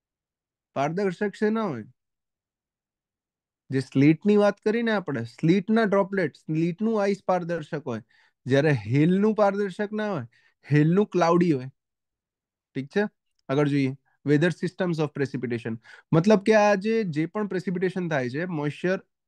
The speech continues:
આકાશમાંથી જમીન પર આવે છે, એના માટે હવામાનની કઈ કઈ અરેન્જમેન્ટ થવી જોઈએ? તો પહેલું કે છે ફ્રન્ટ. ફ્રન્ટ શું છે? ફ્રન્ટ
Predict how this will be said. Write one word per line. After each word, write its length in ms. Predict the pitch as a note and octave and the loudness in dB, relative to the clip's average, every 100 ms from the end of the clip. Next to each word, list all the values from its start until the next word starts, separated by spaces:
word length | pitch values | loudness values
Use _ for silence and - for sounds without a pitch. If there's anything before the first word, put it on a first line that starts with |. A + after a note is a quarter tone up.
| _ - | _ -10
આકાશમાંથી 500 | C#3 E3 - F3 F3+ | -2 -2 0 0 0
જમીન 300 | C#3+ C#3 E3 | 2 2 0
પર 140 | E3 | 0
આવે 240 | D#3+ C3 B2+ | 0 0 0
છે, 180 | C3 F3 - - - | -2 -6 -12 -20 -6
એના 220 | E3+ G3+ A3 | 0 4 4
માટે 380 | G3+ F3 F#3+ | 2 2 0
હવામાનની 720 | G3+ D#3 C#3 E3+ G3 G3+ A3 | 2 2 0 0 0 0 -2
કઈ 220 | G#3+ G#3 G#3+ | 0 0 0
કઈ 380 | A3+ A3+ A3+ - _ _ _ _ | -4 -6 -8 -12 _ _ _ _
અરેન્જમેન્ટ 500 | E3+ G3+ G3+ G3+ G#3 | 2 4 2 0 -2
થવી 200 | F#3+ F#3+ | -2 -4
જોઈએ? 320 | F3+ F3 C3 B2 _ _ _ - | -2 -4 -6 -10 _ _ _ -8
તો 60 | |
પહેલું 340 | F#3 G3 G3+ A3+ | 0 4 4 4
કે 140 | G#3+ | 4
છે 120 | A3+ | 4
ફ્રન્ટ. 400 | A3 F#3+ F#3 B2 | 0 0 -2 -2
ફ્રન્ટ 540 | - _ - G#3 A#3 A3+ | -8 _ -4 -2 0 0
શું 240 | A3 G#3+ | 0 0
છે? 220 | D3+ A#2 - _ _ _ - | 0 -6 -10 _ _ _ -2
ફ્રન્ટ 340 | G3 A3+ A#3+ | 0 0 -2